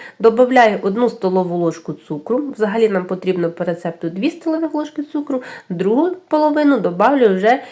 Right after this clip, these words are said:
після того, як опара трішки постоїть. П'ять грамів сухих дріжджів, в мене пачечка на сім грам, тому трішки залишаю в самій упаковочці. Я готую на сухих дріжджах, вони перевірені, але можна готувати і на свіжих, тільки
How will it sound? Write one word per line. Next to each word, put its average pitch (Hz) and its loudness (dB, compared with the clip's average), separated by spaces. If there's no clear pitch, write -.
після - -6
того, 226 -2
як 202 -2
опара 202 -2
трішки 170 -8
постоїть. 160 -12
П'ять 240 4
грамів 165 -2
сухих 190 0
дріжджів, 147 -6
в 285 -10
мене 185 0
пачечка 180 -6
на 196 -2
сім 359 -4
грам, 214 2
тому 208 -4
трішки 247 -10
залишаю 180 -4
в 175 -10
самій 175 -6
упаковочці. - -10
Я 254 2
готую 196 -4
на 175 -4
сухих 240 -6
дріжджах, 269 -2
вони 208 0
перевірені, 196 -2
але 339 4
можна 269 2
готувати 190 -2
і 190 -4
на 180 0
свіжих, 294 -4
тільки 190 -6